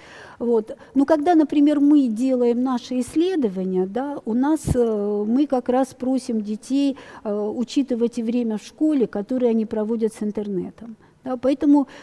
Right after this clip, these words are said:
зависит очень от показателя, но в целом гиперподключённость, вот если я правильно поняла вопрос, она включает в себя все виды активности, связанные с интернетом.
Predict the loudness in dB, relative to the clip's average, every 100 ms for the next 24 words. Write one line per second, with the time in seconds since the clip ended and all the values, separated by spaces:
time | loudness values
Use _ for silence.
0 | 2 4 6 4 0 -2 -2 0 -2 -2
1 | -4 0 0 2 0 -2 -4 -4 -8 -14
2 | -2 2 4 2 -4 -4 0 2 2 0
3 | 0 -2 -4 -4 -4 -4 -2 0 0 -2
4 | -4 -4 -4 -2 -2 -2 -4 -4 -4 -4
5 | -4 -4 -4 -2 -4 -6 -20 -8 0 4
6 | 4 2 -4 0 0 0 -4 -4 -2 -2
7 | 2 2 4 0 -2 -6 -6 -6 -2 -2
8 | -2 -8 -4 -2 0 -2 -4 -8 -8 -8
9 | -10 -12 -16